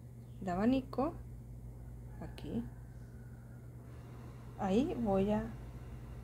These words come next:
a sujetar mi hilo. Voy a comenzar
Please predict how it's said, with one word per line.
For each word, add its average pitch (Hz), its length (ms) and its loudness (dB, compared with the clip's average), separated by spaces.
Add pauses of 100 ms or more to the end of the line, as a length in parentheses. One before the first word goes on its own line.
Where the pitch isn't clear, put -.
(340)
a 202 140 0
sujetar 190 420 0
mi 196 260 8
hilo. - 120 -4 (4000)
Voy 214 240 12
a 233 100 12
comenzar 254 560 8